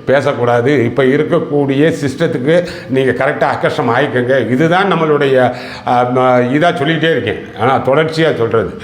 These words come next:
நீங்க ஏதோ ஒரு நேரத்துல சொல்ற மாதிரி, டெம்பர் ஆகுறது மாதிரி அப்படிலாம் பேசுனீங்கன்னா அது கரெக்ட் கிடையாது. இப்பயும் சொல்றேன், மறுபடியும் இந்த கம்யூனிகேஷன் வெளியில வரக்கூடாது.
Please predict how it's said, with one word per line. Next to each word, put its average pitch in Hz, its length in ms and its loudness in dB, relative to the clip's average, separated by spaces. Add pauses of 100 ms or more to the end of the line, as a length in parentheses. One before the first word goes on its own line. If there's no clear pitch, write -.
(280)
நீங்க 104 340 2
ஏதோ 180 140 4
ஒரு 196 180 2
நேரத்துல 180 380 0
சொல்ற 165 240 0
மாதிரி, 160 280 2
டெம்பர் 170 480 0
ஆகுறது 151 280 2
மாதிரி 151 380 2
அப்படிலாம் 147 460 0
பேசுனீங்கன்னா 151 680 0 (520)
அது 117 140 0
கரெக்ட் 156 320 0
கிடையாது. 123 540 0 (300)
இப்பயும் 233 500 2
சொல்றேன், 226 320 2
மறுபடியும் 185 420 2
இந்த 165 140 2
கம்யூனிகேஷன் 190 680 0
வெளியில 151 240 0
வரக்கூடாது. 127 640 -2